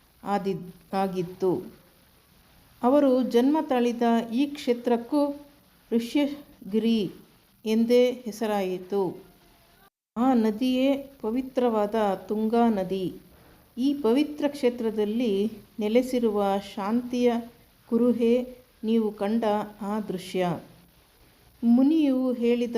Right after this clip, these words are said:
ವಿವರಗಳನ್ನು ತಿಳಿದು ಶಂಕರರಿಗೆ ಅತ್ಯಾನಂದವಾಯಿತು. ಆ ಕ್ಷೇತ್ರದ ಮಹಿಮೆಯನ್ನು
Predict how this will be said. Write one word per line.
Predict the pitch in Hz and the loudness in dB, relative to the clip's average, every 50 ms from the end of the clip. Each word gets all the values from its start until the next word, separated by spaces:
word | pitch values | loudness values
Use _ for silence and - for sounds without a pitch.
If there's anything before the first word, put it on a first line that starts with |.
| 220 214 | -2 0
ವಿವರಗಳನ್ನು | 202 208 202 233 247 247 240 226 226 214 214 214 208 208 202 196 | -2 -2 -2 0 2 2 2 0 0 0 0 0 -2 -2 -4 -4
ತಿಳಿದು | - - 202 202 208 208 214 240 214 190 190 196 196 - - - - _ _ _ _ | -6 -6 -2 -2 -2 0 2 2 2 2 2 0 -4 -6 -12 -20 -20 _ _ _ _
ಶಂಕರರಿಗೆ | - - 269 247 269 269 285 277 269 254 233 233 220 226 240 240 220 202 202 202 202 208 - - - _ _ _ _ _ _ - | -6 -2 0 2 2 4 4 4 4 4 2 0 0 0 0 0 2 0 0 -2 -4 -6 -10 -16 -20 _ _ _ _ _ _ -10
ಅತ್ಯಾನಂದವಾಯಿತು. | 196 190 190 - - 254 262 269 269 262 254 240 226 220 226 214 208 196 185 180 180 180 - 202 196 175 160 - - - _ _ _ _ _ _ _ _ _ _ _ _ _ _ _ _ - | -10 -10 -10 -8 -2 0 2 4 4 4 4 2 2 2 0 0 0 0 -2 -2 -4 -4 -4 -2 -2 -2 -4 -6 -12 -20 _ _ _ _ _ _ _ _ _ _ _ _ _ _ _ _ -4
ಆ | - 247 285 | 0 0 0
ಕ್ಷೇತ್ರದ | 302 294 - - 262 262 262 262 262 277 254 240 247 | 0 -2 -4 0 0 0 0 0 0 -2 0 0 0
ಮಹಿಮೆಯನ್ನು | 226 220 208 202 202 196 247 262 254 254 240 220 208 208 226 240 233 214 202 202 214 226 | 0 0 0 -2 0 0 2 2 2 2 2 2 2 2 2 2 2 0 -2 -4 -6 -8